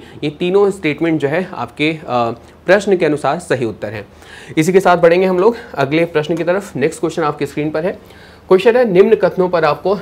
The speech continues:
विचार करना है और आपको बताना है कि इसमें से कौन सा जो विकल्प है, उपर्युक्त जो कथन दिए हुए हैं उनमें से कौन सा विकल्प सही विकल्प है। क्वेश्चन है, यानी ऑप्श-, अ, जो विकल्प है वो है आपका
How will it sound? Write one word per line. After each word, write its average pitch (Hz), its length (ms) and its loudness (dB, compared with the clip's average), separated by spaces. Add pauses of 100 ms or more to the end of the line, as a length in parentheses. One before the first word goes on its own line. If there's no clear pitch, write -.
विचार 151 400 2
करना 139 300 2
है 185 180 -6 (640)
और 156 100 6
आपको 175 220 2
बताना 180 300 4
है 214 160 4
कि 220 120 -2
इसमें 202 220 2
से 208 120 2
कौन 185 340 4
सा 208 160 4
जो 202 140 2
विकल्प 175 420 2
है, 110 200 -4 (180)
उपर्युक्त 165 440 -4
जो 180 120 -2
कथन 180 320 -4
दिए 147 160 -2
हुए 131 140 -2
हैं 214 280 -4 (220)
उनमें 165 180 -2
से 196 120 -2
कौन 170 300 0
सा 180 120 0
विकल्प 165 420 -4 (140)
सही 151 200 0
विकल्प 104 340 -8
है। - 300 -12 (720)
क्वेश्चन 233 320 4
है, 247 160 4
यानी 175 200 4
ऑप्श-, 165 340 2
अ, 143 160 4
जो 131 180 0
विकल्प 214 360 4
है 208 120 4
वो 175 180 0
है 175 180 4
आपका 180 340 2